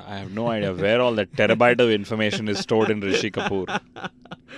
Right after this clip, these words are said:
Speaker 2: Okay, cheering for Alonso because his last win was in two thousand three, or cheering for Kimi because his last win was, I don't know when.
Speaker 1: Yeah, can you imagine? We're going to a circuit where Alonso, who's been in the running for the World Championship
Speaker 2: Absolute.
Speaker 1: for the last four, five years, has not won here in ten years.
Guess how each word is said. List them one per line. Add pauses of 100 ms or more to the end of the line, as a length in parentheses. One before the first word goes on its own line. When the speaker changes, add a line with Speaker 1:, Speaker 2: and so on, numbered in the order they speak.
(140)
Speaker 2:
Okay,
cheering
for
Alonso
because
his
last
win
was
in
two
thousand
three, (200)
or
cheering
for
Kimi
because
his
last
win
was,
I
don't
know
when.
Speaker 1:
Yeah,
can
you
imagine?
We're
going
to
a
circuit
where
Alonso,
who's
been
in
the
running
for
the
World
Championship
Speaker 2:
Absolute.
Speaker 1:
for
the
last
four,
five
years,
has
not
won
here
in
ten
years.